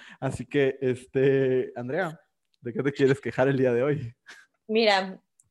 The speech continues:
Speaker 2: eh, mi queja viene como acompañada de algo muy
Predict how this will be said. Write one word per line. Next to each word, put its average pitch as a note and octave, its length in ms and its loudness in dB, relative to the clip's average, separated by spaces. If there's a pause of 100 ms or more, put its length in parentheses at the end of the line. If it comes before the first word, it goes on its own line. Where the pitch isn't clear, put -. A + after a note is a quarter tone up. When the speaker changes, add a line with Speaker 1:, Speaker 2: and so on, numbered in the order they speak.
(580)
Speaker 2:
eh, A3+ 560 6 (1800)
mi B3+ 200 0
queja D#4 240 2
viene G4 220 4
como F#4+ 160 2
acompañada G#3+ 680 2
de G#3+ 560 0 (1040)
algo A3+ 280 2
muy C#4 220 0